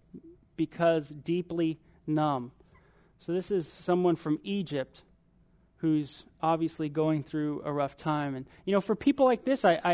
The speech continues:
I, I quote, like, I, I, I'll read to them. If you turn with me to Psalm one oh seven.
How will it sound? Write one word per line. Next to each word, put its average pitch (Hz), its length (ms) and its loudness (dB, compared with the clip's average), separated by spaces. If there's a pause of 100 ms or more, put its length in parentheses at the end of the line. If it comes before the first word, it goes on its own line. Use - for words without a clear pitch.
(140)
I, 165 380 0 (140)
I 165 60 -2
quote, 196 400 0
like, 170 260 -2
I, 156 100 4
I, 156 140 2
I'll 160 300 4
read 175 240 2
to 170 100 -6
them. 156 160 2
If 147 140 -6
you 160 40 -8
turn 185 280 2
with 180 160 2
me 170 80 4
to 151 80 -4
Psalm 165 340 2
one 160 140 4
oh 160 80 2
seven. 151 480 0